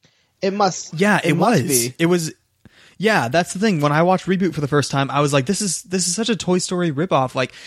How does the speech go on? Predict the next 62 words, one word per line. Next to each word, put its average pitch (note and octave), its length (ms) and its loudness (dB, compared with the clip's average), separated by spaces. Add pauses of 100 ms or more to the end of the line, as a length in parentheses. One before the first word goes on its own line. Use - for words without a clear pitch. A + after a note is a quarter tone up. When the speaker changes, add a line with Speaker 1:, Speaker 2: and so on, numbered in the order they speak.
(240)
Speaker 2:
they D3+ 240 2
just E3 180 -2
saw D#3+ 160 2
this D#3+ 120 2
technology D3 580 2
and C#3+ 80 0
then C#3 120 -2
they C#3 120 2
did C#3+ 220 0
it D3 200 0
for C3+ 140 -4
cheaper B2+ 680 0
and B2+ 140 0
took D3 160 0
less C3 180 -2
time C3+ 200 0
to A#2+ 80 -4
make C3+ 240 0
it. - 180 -12 (320)
And F#3 140 0
no, F#3 120 2
that's F3 180 0
not C#3+ 140 0
true. F#3 200 2
They C#3+ 100 2
had D3 80 2
been D3+ 140 -2
working D#3+ 260 0
on C#3 100 2
it B2+ 60 -4
for D3+ 140 -10
four F3 400 0
years D3+ 640 2 (300)
before D3+ 260 0
Toy D3+ 160 2
Story C3+ 300 -2
came C#3 200 -2
out, D3+ 240 2
and C3+ 100 -4
it C3+ 40 -6
came D#3+ 200 -2
out D3+ 120 0
a C#3 60 -2
year C#3 240 0
before C#3 320 0
Toy E3 180 2
Story. B2 340 -2
Speaker 1:
Wow. B2 400 -4 (180)
Speaker 2:
Um, C#3+ 560 2 (420)
and E3+ 100 0
after G3+ 300 -2
I G3 40 2
put F#3 120 -2
out F#3 160 0
that D#3 100 2
episode, D#3 420 0
actually E3 360 0
after D#3+ 180 -2
the C#3 60 -8
Street G#3+ 240 -6
Sharks D#3 260 0
episode, C3 540 0